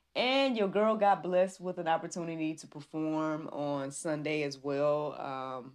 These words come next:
with my business. You know, I think, like I said, I tell you all, all the time, thank and praise God for all opportunities <laughs> and everything like that, 'cause, I mean, you, you guys know how things are for me in this season. So, uh, yeah, God has been providing, and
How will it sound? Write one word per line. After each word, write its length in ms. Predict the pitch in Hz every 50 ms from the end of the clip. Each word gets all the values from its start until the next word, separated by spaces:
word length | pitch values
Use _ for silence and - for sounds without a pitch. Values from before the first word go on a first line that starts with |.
| _ _
with 160 | - 151 151 -
my 120 | 160 156
business. 540 | 160 202 285 311 220 180 123 82 - - - - _ _ _ _ _ _ _
You 100 | - 131
know, 180 | 135 135 139 135
I 140 | 135 127 131
think, 200 | - 170 170 -
like 160 | - 147 147
I 80 | 147 165
said, 400 | - - 185 175 170 160 - -
I 60 | -
tell 180 | - - - 160
you 120 | 156 156
all, 180 | 156 147 143 151
all 100 | 151 151
the 80 | 151 147
time, 260 | - 165 139 135 135
thank 160 | 143 151 151
and 100 | 156 151
praise 220 | 165 151 151 151 -
God 240 | 147 139 143 147 -
for 60 | -
all 260 | - 131 143 143 147
opportunities 800 | 139 139 - 147 - 190 165 151 147 143 175 190 196 175 - - - - - - -
<laughs> 220 | - - - -
and 180 | - 269 220 202
everything 440 | 196 170 190 185 - 175 170 170 170
like 260 | 156 147 156 151 -
that, 260 | 151 151 151 151 151
'cause, 200 | 151 143 139 143
I 40 | 156
mean, 280 | 143 143 143 139 151
you, 140 | 151 160 151 -
you 140 | 139 139 143
guys 280 | 156 151 151 151 147
know 140 | 151 151 156
how 160 | 156 151 151
things 300 | 151 - 151 151 151 135
are 160 | 147 147 139 -
for 80 | - 156
me 300 | 147 151 160 160 - -
in 160 | 156 151 147
this 180 | 143 147 143 -
season. 520 | - - 196 196 208 196 202 226 254 254 - _ _ _ _ _ _ _ _ _ _ _
So, 480 | - - - - 175 170 160 160 160 - -
uh, 420 | - 156 160 160 156 156 156 156 147 139 123 131
yeah, 480 | 160 202 226 202 151 131 123 127 123
God 280 | - 143 143 147 151 160
has 160 | 156 147 143
been 160 | 143 156 156 156
providing, 840 | - 151 143 131 131 143 147 160 175 185 202 220 226 262 320 311 196
and 320 | 151 151 143 143 143 143